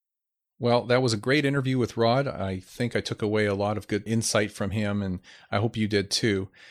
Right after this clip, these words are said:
At the heart of it, at the core of it, is you need to build something that drives yourself, and that drive will lead to motivation, because it's the motivation that makes things happen.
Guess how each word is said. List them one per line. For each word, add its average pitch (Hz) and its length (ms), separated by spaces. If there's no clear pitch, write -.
At 127 140
the 113 60
heart 185 260
of 127 80
it, 95 200
at 127 120
the - 60
core 151 280
of 135 100
it, 92 140
is 104 100
you 110 80
need 135 260
to 120 100
build 123 400
something 110 440
that 101 200
drives 101 600
yourself, 90 560
and 104 140
that 101 160
drive 107 520
will 107 120
lead 104 300
to 107 80
motivation, 101 720
because 104 280
it's 107 140
the 113 100
motivation 117 680
that 82 140
makes 101 260
things 98 240
happen. 110 480